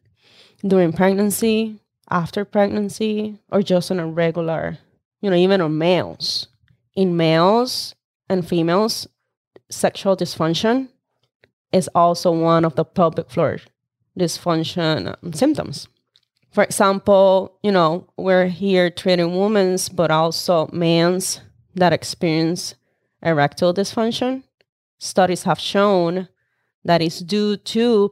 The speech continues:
pelvic floor dysfunction. And there's studies that have been done, and when they treat the muscles,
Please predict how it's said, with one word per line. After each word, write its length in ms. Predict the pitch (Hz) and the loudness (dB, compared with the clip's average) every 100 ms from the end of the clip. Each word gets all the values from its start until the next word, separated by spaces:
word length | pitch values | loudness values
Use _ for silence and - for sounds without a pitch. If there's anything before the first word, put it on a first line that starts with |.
| - | 0
pelvic 280 | 208 170 - | 0 0 -2
floor 180 | 156 | -4
dysfunction. 640 | 147 - 247 285 - 101 - _ _ _ _ _ _ _ _ _ | -4 -2 0 0 -2 -10 -12 _ _ _ _ _ _ _ _ _
And 580 | 202 202 190 180 180 165 | 0 2 2 0 -2 -6
there's 220 | 185 175 | -8 -8
studies 680 | - 202 190 196 196 175 - | -6 0 2 2 0 -4 -2
that 400 | 170 156 156 160 | 0 2 0 -4
have 280 | 185 185 156 | -2 -4 -2
been 220 | 165 160 | -10 -2
done, 600 | 208 311 226 180 196 208 _ _ _ _ - | 2 2 2 -2 -4 -10 _ _ _ _ -2
and 480 | 190 180 170 170 - | 0 2 0 -2 -4
when 720 | 185 190 180 175 165 170 - _ _ _ _ _ | 0 2 4 2 0 -6 -8 _ _ _ _ _
they 260 | 185 196 190 | -2 0 0
treat 640 | - - 202 175 175 - _ _ _ _ _ - | -4 -6 -2 0 -2 -6 _ _ _ _ _ -6
the 120 | 170 | -4
muscles, 680 | 147 147 214 277 370 - | -4 -2 2 2 0 -6